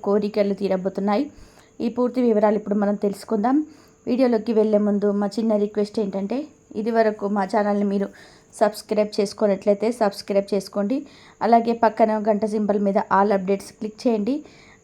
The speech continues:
అప్పుడే మేము అప్‌లోడ్ చేసే ప్రతి వీడియోకి మీకు నోటిఫికేషన్ అనేది శ్రీ వస్తుంది. మేషరాశి అనేది రాశి చక్రంలో మొదటి రాశి. అశ్విని నక్షత్రంలోని ఒకటి, రెండు, మూడు, నాలుగు పాదాలు,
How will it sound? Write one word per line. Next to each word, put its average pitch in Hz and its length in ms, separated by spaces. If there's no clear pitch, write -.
అప్పుడే 220 340
మేము 220 300
అప్‌లోడ్ 208 340
చేసే 214 320
ప్రతి 208 320
వీడియోకి 214 480
మీకు 233 200
నోటిఫికేషన్ 208 680
అనేది 202 300
శ్రీ 202 200
వస్తుంది. 196 460
మేషరాశి 233 540
అనేది 214 280
రాశి 214 300
చక్రంలో 214 420
మొదటి 208 280
రాశి. 196 280
అశ్విని 226 300
నక్షత్రంలోని 208 720
ఒకటి, 220 260
రెండు, 208 220
మూడు, 196 240
నాలుగు 202 300
పాదాలు, 214 360